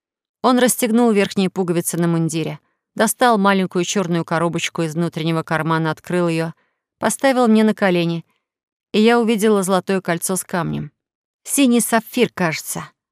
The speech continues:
Но едва ли это волновало меня сейчас. Главным, что приковывало всё моё внимание, было золото.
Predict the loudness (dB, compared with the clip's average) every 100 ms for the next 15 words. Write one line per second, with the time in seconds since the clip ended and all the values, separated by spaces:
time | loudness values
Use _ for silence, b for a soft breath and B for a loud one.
0 | -2 4 4 4 2 4 2 2 -2 0
1 | 2 2 2 2 4 2 2 0 -2 -4
2 | -4 -4 -6 -14 _ _ -4 2 4 6
3 | 4 2 0 -2 -4 -4 -4 -4 0 2
4 | 2 2 0 0 -2 0 0 0 0 0
5 | 0 0 2 0 0 -2 -2 -2 -2 -4
6 | -8